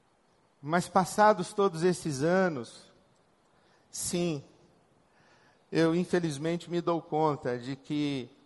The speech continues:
acredito hoje que o ser humano é capaz de qualquer coisa e qualquer ser humano é capaz de qualquer coisa.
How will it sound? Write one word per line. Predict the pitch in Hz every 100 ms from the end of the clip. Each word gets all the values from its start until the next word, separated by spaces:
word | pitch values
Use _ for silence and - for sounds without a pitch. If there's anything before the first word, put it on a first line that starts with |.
| _ _ - - _ _ -
acredito | - 160 151 143 160 156
hoje | 151 160 143 143
que | - 151 151
o | 147
ser | 143 160 151
humano | 139 151
é | 151
capaz | 139 139 139
de | 127
qualquer | - 135 151 120
coisa | - 131 131 120 127
e | 127
qualquer | - 143 143 139 147 147 139
ser | - 139
humano | 135 127 131 127
é | 113
capaz | 127 - 113 117
de | 107
qualquer | - 113 - 107
coisa. | - 110 98